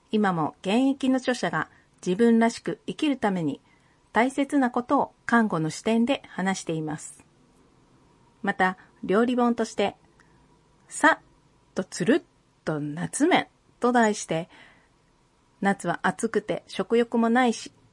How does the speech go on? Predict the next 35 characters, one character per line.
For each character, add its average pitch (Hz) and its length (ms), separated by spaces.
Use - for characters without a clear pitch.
台 190 200
所 196 340
に 175 80
も 143 200
あ 170 140
ま 175 120
り 214 80
立 240 260
ち - 40
た 285 80
く 269 100
な 226 160
い 254 60
で 226 100
す 220 120
よ 170 120
ね。 208 240
こ 208 120
の 208 100
本 208 180
は 185 100
そ 208 200
ん 247 60
な 262 100
問 262 200
題 247 200
を 233 60
解 226 240
決 220 280
す - 200
る 190 160
麺 240 240
レ 294 120
シ - 120
ピ - 200